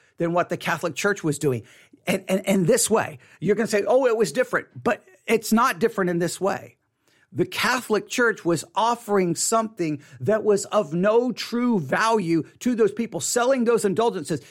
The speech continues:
It wasn't even worth the piece of paper that it was written on. They were useless. They were meaningless. It offered no hope. And the church today on Reformation Day runs around wanting to offer basically Christians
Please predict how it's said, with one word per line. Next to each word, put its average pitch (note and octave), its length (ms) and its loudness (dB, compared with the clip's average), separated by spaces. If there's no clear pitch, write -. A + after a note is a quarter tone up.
It G#3 200 2
wasn't A#3+ 380 0
even A3+ 380 0
worth A#3 300 2
the F#3+ 100 -4
piece - 440 -10
of F3 120 -6
paper A3+ 380 -2
that G3+ 160 2
it G#3 100 0
was F3+ 220 2
written F#3 300 0
on. B2 120 -4
They B3+ 160 2
were A#3+ 180 2
useless. D#3 760 0
They A#3 160 2
were A3 220 0
meaningless. G#3 680 0
It A#3 160 0
offered G#3+ 460 0
no B3+ 640 2
hope. - 520 -2
And A#3 160 0
the A3 80 2
church C#4+ 440 0
today G3 380 2
on F#3+ 220 2
Reformation A#3+ 600 0
Day G3 160 2
runs G#3+ 280 0
around A3 260 2
wanting A#3+ 300 2
to - 200 0
offer A#3 480 2
basically A3 800 -2
Christians F#3 560 -2